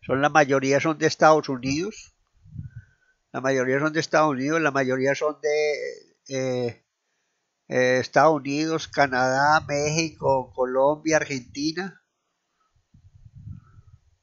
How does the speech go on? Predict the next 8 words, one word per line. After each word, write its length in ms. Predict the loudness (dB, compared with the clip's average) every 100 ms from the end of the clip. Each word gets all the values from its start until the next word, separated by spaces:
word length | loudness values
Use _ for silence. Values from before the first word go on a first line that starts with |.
| _ _ _ _ _ _ _ _ _ _ _ _ _ _ _ _ _ -20 -20 _ -20 -10
Podemos 360 | -6 -4 -2 2
ver 200 | 2 2
los 180 | 0 -2
videos, 640 | -2 0 0 0 -2 -6 -14 -20 -20 -20 -20 -20 -20 -20 _ _ -14 -14 -16 _ _ _ _ _ -16 -16 -16 _ _ _ _ _ _ _ _ _ -10
los 120 | -4
más 280 | -2 -2 2
vistos. 480 | 2 2 -4 -8
Tenemos, 640 | -2 0 0 -2 -4 -6